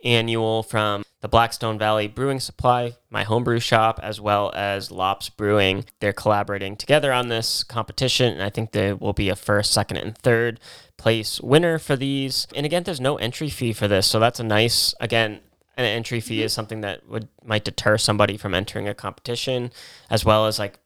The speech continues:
Speaker 1: having to package your home brews to send away somewhere for
Speaker 2: Yeah, you have a
Speaker 1: competition.
Speaker 2: little more control
Speaker 1: So I have
Speaker 2: if
Speaker 1: a
Speaker 2: it's
Speaker 1: little bit more
Speaker 2: local.
Speaker 1: control of this being local and being able to just drop off,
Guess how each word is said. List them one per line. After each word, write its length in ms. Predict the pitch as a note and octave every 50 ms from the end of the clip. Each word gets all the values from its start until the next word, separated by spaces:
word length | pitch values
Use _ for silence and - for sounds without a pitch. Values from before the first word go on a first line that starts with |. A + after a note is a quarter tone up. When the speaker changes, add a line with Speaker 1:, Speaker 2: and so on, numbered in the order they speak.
| -
Speaker 1:
having 260 | - - A2 G#2+ G#2 G2+
to 100 | - - _ -
package 800 | - - G2+ F#2+ G2 - A2+ G#2+ G#2+ G#2+ G#2+ G#2+ G#2+ - - -
your 360 | - G#2+ G#2 G2 F#2 F2+ G2+
home 240 | - A2 A2+ A2+ G#2
brews 440 | A2+ A#2 A#2 A#2 A#2 A#2 A#2+ - -
to 140 | - A2+ G2+ -
send 340 | - - - G2+ G#2+ G#2+ G#2+
away 280 | G2 F#2+ G2 F#2+ A2
somewhere 500 | A2+ - A2+ A2+ A2+ A#2 A#2 A#2 A#2+ B2 - - - - - _ _
for 120 | - A#2 A2
Speaker 2:
Yeah, 0 |
you 40 | -
have 20 |
a 100 | F#3 E3
Speaker 1:
competition. 160 | - - - A#3
Speaker 2:
little 140 | A#3+ B3
more 180 | A#3+ A3+ G3+ F#3
control 480 | - B3 F#3 - - G#3+ F3+ E3 D#3+ D#3+
Speaker 1:
So 140 | D#3+ D#3
I 80 | D3+ E3
have 120 | D3+ D#3+
Speaker 2:
if 20 | D#3+
Speaker 1:
a 20 |
Speaker 2:
it's 40 | D#3
Speaker 1:
little 140 | D3+ D3+ D#3
bit 120 | D#3 C#3+ C3+
more 100 | C#3 C3+
Speaker 2:
local. 100 | C#3+ D3
Speaker 1:
control 440 | C3 A#2 - - C3 B2+ C3 B2 A#2
of 160 | A2 G#2 F#2
this 420 | G#2+ G#2 G2+ G2+ G2+ - - - -
being 320 | - A#2 A2+ A2 G#2+ G2+ -
local 460 | A2 A2+ A2 G#2+ G#2 - G2+ G2 G2
and 100 | G2 G2+
being 200 | G#2 G#2 G2 G2
able 180 | G2 G2 G#2+ G#2+
to 80 | -
just 200 | - G#2 G2+ -
drop 320 | - - G2 F#2+ G2+ - -
off, 320 | G2 G2 F#2+ F#2+ - -